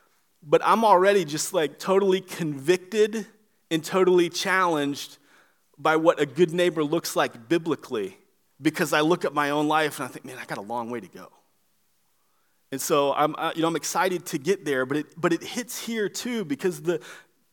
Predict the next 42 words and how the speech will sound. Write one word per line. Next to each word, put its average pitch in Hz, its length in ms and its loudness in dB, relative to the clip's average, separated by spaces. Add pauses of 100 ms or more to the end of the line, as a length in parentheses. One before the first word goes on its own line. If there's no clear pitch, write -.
(640)
the 151 120 -8
culture 208 500 -2
we 175 160 -4
live 185 340 4
in, 165 140 0
and 147 120 -4
so 151 280 0
easily 196 540 -6
we 185 140 -8
can 226 200 -6
just 185 220 -8
adapt 175 460 -4
to - 80 -12
culture - 640 -6 (760)
and 156 120 -2
not 180 280 0
be 220 200 0
the 175 120 -2
type 196 360 -2
of 165 120 -4
neighbor, 180 440 0
not 156 220 -2
be 190 100 -6
the 190 100 -4
type 196 300 -6
of 160 100 -8
friend 196 640 -2 (420)
that 165 100 4
we're 160 120 -2
called 185 380 4
to 160 40 -2
be. 202 240 -4
We, 180 240 -2
we 190 120 -8
can 202 120 -8
just, 180 320 -10
"Hey, 165 180 -14
I - 100 -6
got - 200 -10
the 180 60 -10
presentation 165 800 -6
down." - 480 -8